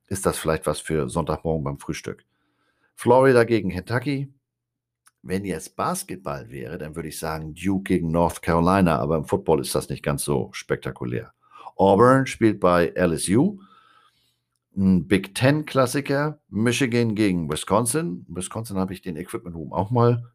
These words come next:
besucht, auch beeindruckend. Und Cincinnati gegen Notre Dame. Und für mich natürlich ganz wichtig, der Besuch des ehemaligen Offense-Coordinators an alter Wirkungsstätte, Josh Heupel und seine Tennessee Volunteers zu Gast bei den Missouri Tigers.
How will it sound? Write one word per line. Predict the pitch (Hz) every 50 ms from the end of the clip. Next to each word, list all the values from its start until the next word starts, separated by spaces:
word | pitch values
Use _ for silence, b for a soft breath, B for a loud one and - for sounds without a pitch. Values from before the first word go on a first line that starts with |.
| _ -
besucht, | 98 98 101 - 131 165 180 - -
auch | - 107 107 -
beeindruckend. | - - - - - 92 101 101 104 117 - 127 127 131 - _ B B B B B B B B B B
Und | - 135 143 139
Cincinnati | - 143 139 120 113 120 113 117 113 120 113
gegen | 107 110 107 101 98
Notre | 95 92 92 - 107 92
Dame. | 80 85 71 64 - - _ _ _ _ _ _ _ _ _ _ _ _ _ _ _ _ _ _ _ _ _ - - -
Und | - - 90 87
für | - - -
mich | 73 87 101 196 -
natürlich | - 87 - - 95 87 82 -
ganz | - - 85 82 - -
wichtig, | - 82 78 - - 85 80 - - - B B B B B B B B B B B B B -
der | 85 87
Besuch | 80 90 76 107 110 104 87
des | - 107 98 -
ehemaligen | - 107 104 90 87 90 85 85 85 87 67
Offense-Coordinators | - 104 95 104 98 95 95 - - 101 95 90 90 87 87 87 82 85 82 78
an | 80 78 78
alter | 73 80 76 80 76
Wirkungsstätte, | 76 104 107 - 110 92 - - 90 82 - 90 82 73 - - _ _
Josh | - 95 85 85 - -
Heupel | 90 95 95 95 92 85
und | 69 73
seine | - 90 82 82 80 78
Tennessee | - 92 90 87 76 - - 80
Volunteers | 73 82 85 80 76 - - 85 82 76 - -
zu | - - 78
Gast | 73 80 78 78 - -
bei | - 76
den | 73 73 69
Missouri | 64 64 65 64 71 71 71 69
Tigers. | - - - 64 57 - - - - - - -